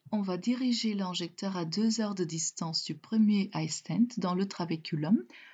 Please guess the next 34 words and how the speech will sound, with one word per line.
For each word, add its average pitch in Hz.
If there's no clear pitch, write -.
puis -
on 233
injecte 180
le 196
deuxième 151
et 175
on 190
recule 180
lentement. 220
Si 196
j'essaye 185
de 175
mettre 170
une 165
image 165
nette 160
dans 139
la 147
caméra 156
pour 156
voir, 156
euh, 143
le 143
iStent. 165
Ensuite, 196
je 175
vais 170
aligner 180
le 165
microscope, 165
je 170
nettoie 170
le 156
visqueux. 156